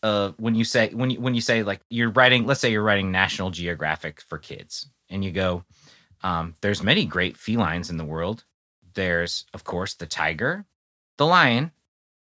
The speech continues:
and the, uh, American puma." And then, like, so it would be the, the,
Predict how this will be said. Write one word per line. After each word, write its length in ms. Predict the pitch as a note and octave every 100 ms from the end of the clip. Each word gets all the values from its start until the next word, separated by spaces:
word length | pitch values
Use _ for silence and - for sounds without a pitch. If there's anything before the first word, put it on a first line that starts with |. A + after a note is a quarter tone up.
| -
and 420 | A3+ D#3 C#3+ - _ _ - G2
the, 600 | A#2+ B2+ B2 A#2 A#2 - -
uh, 360 | A2+ G#2+ G2+ -
American 520 | B2 G2+ G#2 - D3
puma." 360 | A3 A#3+ E2+ - _ _ _ -
And 160 | B2 A#2
then, 220 | A2+ G#2+
like, 300 | G#2 G2+ - _ _
so 300 | - B2+ G2+
it 120 | F2+
would 120 | A2+
be 160 | F#2+ F#2
the, 260 | - G#2 -
the, 340 | D#2 G2+ F2